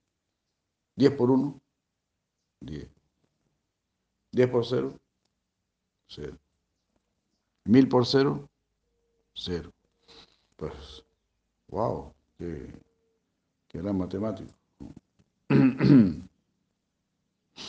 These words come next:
son, esos son,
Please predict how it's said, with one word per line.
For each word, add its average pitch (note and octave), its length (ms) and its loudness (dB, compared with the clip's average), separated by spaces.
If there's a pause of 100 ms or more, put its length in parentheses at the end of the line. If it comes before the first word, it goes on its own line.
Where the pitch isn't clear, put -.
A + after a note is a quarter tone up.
(2500)
son, G#2+ 240 -6
esos - 180 -10
son, A#2+ 440 0